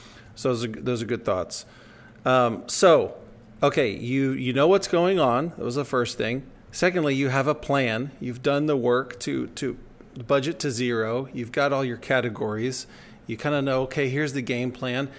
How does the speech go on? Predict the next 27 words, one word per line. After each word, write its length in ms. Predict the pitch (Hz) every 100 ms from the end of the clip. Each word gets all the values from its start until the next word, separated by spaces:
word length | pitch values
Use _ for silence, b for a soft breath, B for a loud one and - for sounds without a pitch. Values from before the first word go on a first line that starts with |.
| B -
I've 140 | 127
even 200 | 143 147
got 160 | 143 135
a 60 |
little, 440 | 139 139 139 135 - -
some 280 | - 147 127
funny 340 | - 151 156
money 380 | 143 135 135 139 B B B B
for 160 | - 135
a 60 |
spouse. 600 | 120 - 131 123 147 147 -
We're, 260 | 135 135
we're 160 | 127 139
in 120 | 135
good 180 | 131 131
shape 260 | 139 131 135
here. 240 | 147 151 B B -
And 140 | 120
here 220 | 123 185
comes 560 | 190 180 185 190 180 - - -
the 80 | 165
big 240 | 170 131
one, 320 | 123 110 107 -
everybody, 640 | - 120 127 127 139 151 143 - -
and 120 | 120
that 200 | 147 170
is 480 | 160 175 175 -